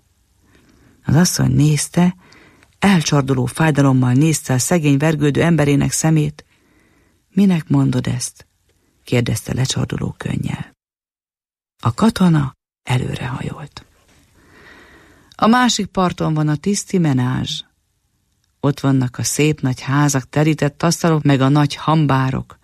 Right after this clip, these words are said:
Sok búza benne, sok bab, kolbász, ódalas sonka. Oda süt még a nap is, még a madarak is oda járnak, mert ott jó odanolni. Ott vannak a jó emberek, amelyek senkit se bántanak, mert krajcárt adnak a kódusnak.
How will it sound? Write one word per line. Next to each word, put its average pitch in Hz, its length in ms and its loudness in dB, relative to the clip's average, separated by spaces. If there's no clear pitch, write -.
Sok 139 260 -2
búza 143 360 2
benne, 131 300 0
sok 120 260 -4
bab, 143 240 0
kolbász, 135 460 0
ódalas 131 440 0
sonka. - 460 -2
Oda 202 240 2
süt 175 240 0
még 143 220 0
a 139 80 0
nap 190 260 0
is, 120 200 -2
még 131 180 0
a 147 40 2
madarak 165 400 2
is 143 120 -2
oda 135 140 0
járnak, 131 580 0
mert 120 380 -2
ott 180 240 0
jó 147 160 0
odanolni. 127 720 0
Ott 135 200 -2
vannak 123 320 0
a 120 60 -6
jó 143 240 2
emberek, 127 580 -2
amelyek 196 480 2
senkit 202 420 -2
se 180 140 -2
bántanak, 147 560 -2
mert 127 400 -4
krajcárt - 580 -4
adnak - 300 -8
a - 60 -10
kódusnak. - 840 -6